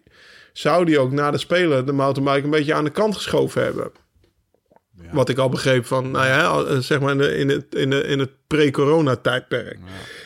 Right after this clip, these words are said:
Speaker 1: En, eh, ja, dat is natuurlijk, ja, dat is weer, eh, ja, iedereen moet aanpassen en Mathieu ook dus. Maar ik, ik kan me wel voorstellen dat het wel even een hard gelach voor hem was, hè.
Speaker 2: Ja, maar ook voor ons als liefhebbers.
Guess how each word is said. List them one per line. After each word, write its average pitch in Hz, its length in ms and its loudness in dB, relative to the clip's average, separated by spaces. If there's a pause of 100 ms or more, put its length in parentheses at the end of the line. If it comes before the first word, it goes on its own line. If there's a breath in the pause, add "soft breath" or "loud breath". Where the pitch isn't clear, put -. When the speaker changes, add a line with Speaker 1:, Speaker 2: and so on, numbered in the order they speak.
(100)
Speaker 1:
En, 143 380 0
eh, 139 320 4
ja, 123 220 0
dat 127 160 -2
is 131 80 -2
natuurlijk, 131 380 0
ja, 135 200 2
dat 123 180 -2
is 127 140 -2
weer, 135 280 0
eh, 127 360 -2
ja, 123 140 -2
iedereen 147 300 4
moet 156 140 2
aanpassen 147 560 2
en 147 100 0
Mathieu 139 360 2
ook 131 160 2
dus. 143 280 -4
Maar 131 340 -2
ik, - 180 -8
ik 147 200 -6
kan 131 160 -2
me 127 60 -2
wel 127 180 0
voorstellen 156 560 0
dat 143 200 0
het 160 140 2
wel 160 180 4
even 151 180 2
een 156 60 2
hard 151 240 2
gelach 156 380 0
voor 147 180 -2
hem 135 120 -6
was, 120 280 -10
hè. - 80 -12
Speaker 2:
Ja, 123 240 -4
maar 110 180 -4
ook 139 120 -2
voor 135 160 -6
ons 165 260 -2
als 127 120 -6
liefhebbers. 135 640 -2